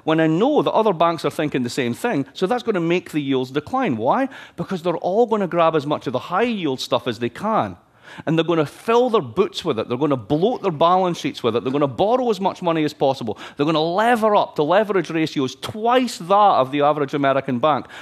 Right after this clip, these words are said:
They're gonna develop asset footprints three times the size of your average American bank. And I'm talking the big guys, the big five here. Let me give you some exposure figures.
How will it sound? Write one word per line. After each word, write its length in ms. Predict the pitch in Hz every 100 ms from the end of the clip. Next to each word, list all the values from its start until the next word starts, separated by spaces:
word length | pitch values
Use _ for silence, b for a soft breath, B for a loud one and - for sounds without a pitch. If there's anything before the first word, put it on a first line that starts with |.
| B
They're 120 | 165
gonna 200 | 165 214
develop 400 | 190 180 190 185
asset 440 | - 226 - 214 -
footprints 500 | - - - 156 -
three 400 | - - 254 254
times 460 | - 220 220 208
the 100 | 175
size 640 | 165 214 240 254 185 107 - B B B
of 160 | 147
your 100 | 156
average 380 | 151 143 143 127
American 420 | 131 127 120 131
bank. 240 | 117 127 123
And 100 | 175
I'm 100 | 226
talking 340 | 254 240 190
the 80 | 139
big 400 | 101 - 247 208
guys, 500 | 160 113 - - - b b
the 80 | 131
big 200 | 139 175
five 460 | - 214 277 254 -
here. 220 | 123 - - _ _ b b b
Let 120 | 208
me 80 | 254
give 140 | 254
you 60 | 233
some 200 | 226 190
exposure 420 | - - 175 175
figures. 460 | - 123 104 92